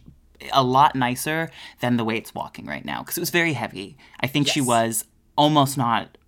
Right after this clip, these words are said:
Speaker 1: walking properly in it just because it was so grand with the yardage, uh, that it was made out of. So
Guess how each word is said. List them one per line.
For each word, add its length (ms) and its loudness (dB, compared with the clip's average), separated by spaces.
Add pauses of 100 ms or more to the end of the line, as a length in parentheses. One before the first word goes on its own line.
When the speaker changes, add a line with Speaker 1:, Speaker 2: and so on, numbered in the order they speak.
Speaker 1:
walking 360 -4
properly 480 -4
in 160 -4
it 160 -4 (280)
just 160 -2
because 280 -4
it 80 -8
was 120 -6
so 720 -2
grand 480 -2
with 220 -10
the 100 -6
yardage, 640 -6 (100)
uh, 100 -10
that 140 -12
it 180 -10 (240)
was 200 -10
made 160 -2
out 100 -2
of. 180 -12
So 260 2